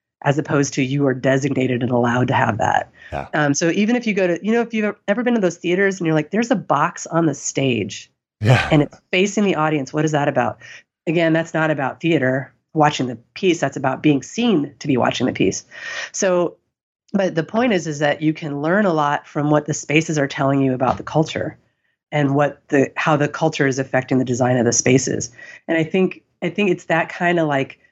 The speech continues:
Speaker 1: mat-, the, the matrix layer <laughs> where all of a sudden, like, the environment that we're in starts to be revealed. And the same thing, of course, is happening in product design. We make choices about what goes into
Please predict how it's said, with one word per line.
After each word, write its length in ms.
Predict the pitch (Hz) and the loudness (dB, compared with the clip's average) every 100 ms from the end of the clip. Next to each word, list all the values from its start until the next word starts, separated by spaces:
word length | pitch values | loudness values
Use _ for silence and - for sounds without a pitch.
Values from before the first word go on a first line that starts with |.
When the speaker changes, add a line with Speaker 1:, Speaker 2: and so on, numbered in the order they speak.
| _ _ | _ _
Speaker 1:
mat-, 400 | 147 143 160 165 - | 2 4 4 0 -6
the, 280 | 151 139 147 | 0 0 0
the 140 | 151 | 0
matrix 560 | 151 151 - 135 - 131 | 2 0 -2 -6 -6 -6
layer 320 | 117 104 127 | -2 0 0
<laughs> 180 | 147 - | -2 0
where 140 | 185 | 2
all 120 | 175 | 2
of 40 | 160 | 0
a 60 | |
sudden, 440 | 156 147 143 127 143 | -2 -4 -4 -6 -8
like, 300 | 139 131 _ _ _ _ | -10 -10 _ _ _ _
the 100 | 160 143 | -2 0
environment 640 | 135 139 151 160 151 131 | 0 0 2 2 2 -2
that 160 | 131 | -4
we're 140 | 127 123 | -2 -2
in 380 | 151 151 147 139 | 0 2 2 0
starts 280 | - 135 - | 0 -2 -2
to 60 | |
be 100 | 135 | 0
revealed. 720 | 123 120 139 151 120 117 117 - _ _ | 0 0 2 2 2 -2 -6 -16 _ _
And 120 | 185 | 0
the 60 | 185 | 0
same 220 | 226 285 | 2 0
thing, 140 | 262 175 | 0 0
of 60 | |
course, 200 | 165 151 | 0 -2
is 80 | 143 | -2
happening 320 | 147 143 135 | -2 0 -2
in 60 | 127 | -2
product 300 | - 165 185 | 2 2 2
design. 320 | 147 135 127 | 0 0 0
We 120 | 151 | 0
make 220 | 170 147 - | 0 0 -2
choices 880 | - 175 190 139 131 139 147 - - _ _ - | 0 2 2 0 2 0 -2 -8 -10 _ _ -6
about 240 | 165 156 | -2 0
what 160 | 156 - | 0 -2
goes 220 | 156 147 | -4 0
into 380 | 160 170 151 | 2 2 0